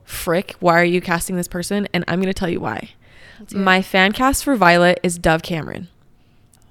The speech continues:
Speaker 1: Okay.
Speaker 2: Oh.
Speaker 1: But did you guys see this comment?
Speaker 2: No.
Speaker 1: Rebecca commented on a girl's TikTok and said that when she was writing Violet, the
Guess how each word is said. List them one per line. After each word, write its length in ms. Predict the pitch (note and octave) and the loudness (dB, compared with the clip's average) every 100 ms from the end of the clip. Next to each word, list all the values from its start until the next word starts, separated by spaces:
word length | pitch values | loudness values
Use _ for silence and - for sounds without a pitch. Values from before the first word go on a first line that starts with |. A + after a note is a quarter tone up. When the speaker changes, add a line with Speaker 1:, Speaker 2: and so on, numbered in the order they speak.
| _ - | _ -2
Speaker 1:
Okay. 220 | F#3+ E3 - - | 0 0 -6 -4
Speaker 2:
Oh. 260 | G#3 A3+ | 0 4
Speaker 1:
But 200 | B3+ F#3+ | 8 8
did 120 | G3+ G3 | 6 2
you 60 | |
guys 160 | G3+ G3+ | 2 2
see 140 | A3 | -2
this 100 | F#3+ | -6
comment? 360 | - B3 F#3+ - - _ - G#3+ | -2 -2 -2 -6 -14 _ -20 -16
Speaker 2:
No. 300 | G3+ G3 - - _ | -14 -14 -16 -20 _
Speaker 1:
Rebecca 440 | G3+ F#3+ G3 D4+ D#4+ | 0 6 6 4 0
commented 680 | - C4+ B3+ G#3 G3+ F3+ | 2 4 4 0 0 -2
on 160 | - F#3 | -2 -4
a 60 | F3+ | 0
girl's 260 | F#3 F3+ | 0 0
TikTok 520 | - A3 - D#3+ - - | -4 -8 -6 -8 -8 -6
and 220 | F#3+ F#3+ | -4 -2
said 280 | - F#3 F3 | 0 -2 2
that 200 | E3+ - | 0 2
when 160 | F3+ | -2
she 260 | F3+ - G3 | -2 -2 0
was 200 | G#3+ G#3+ | 0 2
writing 320 | G3 F#3+ G3 | 2 2 2
Violet, 520 | F3+ F3 E3 D#3 - | 2 2 2 -4 -4
the 120 | F#3 | -4